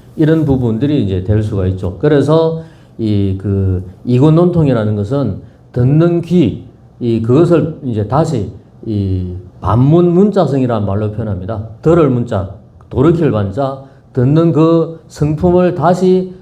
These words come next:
돌이킨다 이거죠. 그래서 이 내가 관세음보살 하면은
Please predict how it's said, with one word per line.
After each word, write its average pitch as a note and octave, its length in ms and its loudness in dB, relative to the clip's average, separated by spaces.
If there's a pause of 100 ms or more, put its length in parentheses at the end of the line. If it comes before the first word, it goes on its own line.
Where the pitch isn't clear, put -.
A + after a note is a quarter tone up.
(180)
돌이킨다 A2+ 440 0
이거죠. F#2+ 460 -8 (280)
그래서 D#3+ 600 2 (280)
이 G#2+ 200 -2
내가 B2 280 0
관세음보살 D3+ 600 2
하면은 D#3 420 0